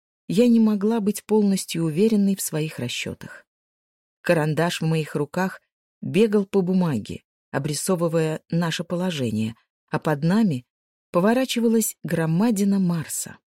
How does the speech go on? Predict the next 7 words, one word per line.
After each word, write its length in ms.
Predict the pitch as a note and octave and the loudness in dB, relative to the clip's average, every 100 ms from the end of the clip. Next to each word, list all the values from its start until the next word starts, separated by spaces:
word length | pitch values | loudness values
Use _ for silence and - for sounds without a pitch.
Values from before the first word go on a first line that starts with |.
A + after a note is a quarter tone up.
| _ _ _ _ _ _ _ _ _ - | _ _ _ _ _ _ _ _ _ -8
Кажется, 680 | B3 C4 A#3 - G#3 G3+ G#3+ _ - | -4 -2 -2 -4 -2 -4 -6 _ -16
все 240 | - C4+ | -4 -4
в 120 | C4 | -4
порядке. 580 | - E3+ F#2 - - - _ _ _ _ _ _ _ _ _ | -4 -4 -4 -14 -18 -20 _ _ _ _ _ _ _ _ _
Я 200 | - G#3 | 0 2
прикусила 560 | C4 A3+ A3 F#3+ G#3 F3+ | 2 0 0 0 0 0
губу 480 | C#3+ D3 C3+ G#3+ | 0 -4 0 0